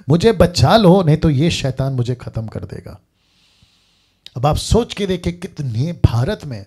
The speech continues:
अमेरिका में, यूरोप में, अफ्रीकन कंट्री, चाइना कंट्री में, हर जगह पे आप सोच के देखिए पॉर्न वीडियोज़ का क्या,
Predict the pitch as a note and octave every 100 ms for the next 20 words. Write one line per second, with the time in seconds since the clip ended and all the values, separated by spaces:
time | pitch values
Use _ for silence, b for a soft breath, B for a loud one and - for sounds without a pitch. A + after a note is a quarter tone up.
0 | - C3 B2 C#3 F#3+ G3+ F3 C3 A2+ A#2
1 | D#3+ A3+ - C#3 F2+ _ _ _ _ _
2 | _ C#3+ - G3 F3 G3+ G#3 F#3+ F3 C3+
3 | C3 C#3+ F#3+ G3+ G3 F#3 E3+ D3+ b b
4 | b b _ _ - C3 D3 D4+ F3 E3
5 | E3 C#4+ - F3 F3 B B - E3+ -
6 | - C#4 - A#3+ G3 F3+ C#3+ B2+ D3+ _
7 | _ A#2 C3 A#2 A#2+ C3 - B2 _ B2+
8 | B2+